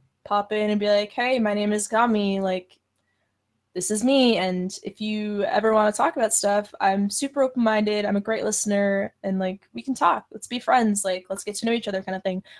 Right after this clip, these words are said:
I never thought I would be sitting in front of a camera, reading chat and engaging with a bunch of people at once instead of just, like, one-on-one or, like, a few people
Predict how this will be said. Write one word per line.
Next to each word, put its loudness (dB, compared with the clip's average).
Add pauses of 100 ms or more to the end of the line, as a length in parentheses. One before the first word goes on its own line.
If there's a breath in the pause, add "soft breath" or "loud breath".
I 2
never 6
thought 4
I 4
would -2
be -2
sitting 0
in -2
front -2
of -4
a -12
camera, -4 (580 loud breath)
reading 6
chat 6
and 0
engaging 2
with -4
a -4
bunch 4
of -12
people -6
at -4
once -6
instead -4
of -8
just, -8 (100)
like, -4
one-on-one 2
or, -2
like, -8 (220)
a -8
few -8
people -8